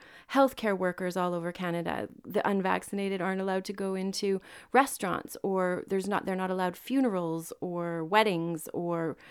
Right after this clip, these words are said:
any kind of theater or sports, or, like, literally people who have chosen not to be a part of the experiment are completely being cut out of society, which is ridiculous, of course. I mean, it's an experiment.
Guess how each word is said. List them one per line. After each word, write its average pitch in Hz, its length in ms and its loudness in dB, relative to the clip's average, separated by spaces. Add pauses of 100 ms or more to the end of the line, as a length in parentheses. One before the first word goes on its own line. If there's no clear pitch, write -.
(380)
any 202 160 8
kind 196 180 0
of 170 80 0
theater 180 720 4
or 165 140 0
sports, - 640 4
or, 185 100 2
like, 190 160 4
literally 208 640 6 (420)
people 208 320 4
who 208 120 4
have 185 160 4
chosen 190 480 2
not 185 240 4
to - 80 -8
be 196 100 -2
a 185 60 -4
part 185 160 -2
of 175 80 -4
the 175 80 -2
experiment 208 560 0
are 175 120 -2
completely 196 720 0
being 175 480 0 (160)
cut 175 220 2
out - 180 2 (140)
of 175 100 -4
society, - 640 -4 (360)
which - 140 4
is - 200 4
ridiculous, 339 640 2
of 180 160 -4
course. - 560 -2
I 233 80 4
mean, 240 320 4
it's 247 180 4
an 208 60 0
experiment. 185 720 0